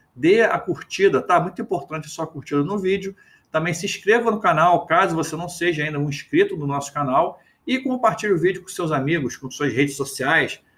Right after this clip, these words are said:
Se você, lógico, no final do vídeo, avaliar que é um vídeo útil, que tem qualidade e que vale a pena você mandar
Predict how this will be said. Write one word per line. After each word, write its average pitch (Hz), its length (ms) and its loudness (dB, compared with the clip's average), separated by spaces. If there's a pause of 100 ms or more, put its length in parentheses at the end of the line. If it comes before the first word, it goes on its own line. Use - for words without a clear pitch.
(120)
Se - 160 -10
você, 247 240 0
lógico, 180 520 4
no 151 80 -6
final 147 260 -6
do 180 80 -2
vídeo, 151 400 -4 (200)
avaliar 135 500 0
que - 100 -2
é 151 40 0
um 131 100 0
vídeo 117 300 0
útil, 175 360 4
que - 80 -20
tem 131 260 -4
qualidade 139 720 0 (260)
e 180 80 -6
que 185 120 -6
vale 165 240 4
a - 80 -2
pena 147 240 0
você 147 260 -2
mandar 135 640 0